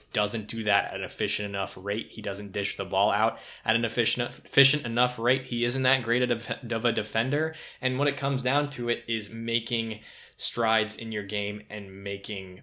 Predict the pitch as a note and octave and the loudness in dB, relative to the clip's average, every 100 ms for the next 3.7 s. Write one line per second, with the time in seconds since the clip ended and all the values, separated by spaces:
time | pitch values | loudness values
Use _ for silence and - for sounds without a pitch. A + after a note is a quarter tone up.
0 | - - A2 F2+ E2+ - - G2+ G2+ F#2+ | -14 -4 -2 -2 -4 -8 -6 -8 -6 -4
1 | G#2+ G2+ G#2+ G2+ G2+ G#2 G2+ F2 E2+ E2+ | -2 -2 0 0 0 -4 -4 -6 -8 -8
2 | - A2 B2 C3 C3+ C3 - C3 C3+ B2+ | -6 0 4 4 4 2 2 4 4 6
3 | A#2+ G#2+ A2+ G#2+ A2+ A#2 - | 4 4 0 2 4 4 2